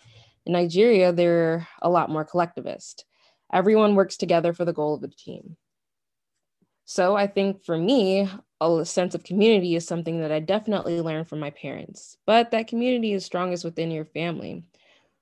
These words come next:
which I would say is a little bit different from some people because for others,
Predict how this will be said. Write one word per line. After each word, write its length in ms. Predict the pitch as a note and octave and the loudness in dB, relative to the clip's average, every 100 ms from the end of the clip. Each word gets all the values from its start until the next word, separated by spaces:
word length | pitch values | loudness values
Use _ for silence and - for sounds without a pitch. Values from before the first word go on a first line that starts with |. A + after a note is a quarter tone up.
| _ | _
which 400 | F#3+ F#3 - - - | 0 0 -2 -12 -6
I 260 | - F#3 | -2 0
would 160 | A#3+ A#3+ | 0 -2
say 180 | - A3+ | -6 -6
is 120 | G#3+ | -4
a 60 | G3+ | -2
little 200 | G3+ G3 | 0 0
bit 180 | F#3+ | -4
different 440 | - G3+ D3+ C3+ - | -4 -4 -6 -10 -8
from 160 | D3+ | -10
some 200 | D3+ D3+ | -8 -10
people 400 | D3+ D3+ - - | -8 -10 -8 -10
because 640 | - - - - E3 D#3 D#3 | -8 -12 -10 -4 -2 -2 -4
for 180 | - - | -6 0
others, 640 | C#4 G3 F3+ F3+ - | 0 2 0 -2 -8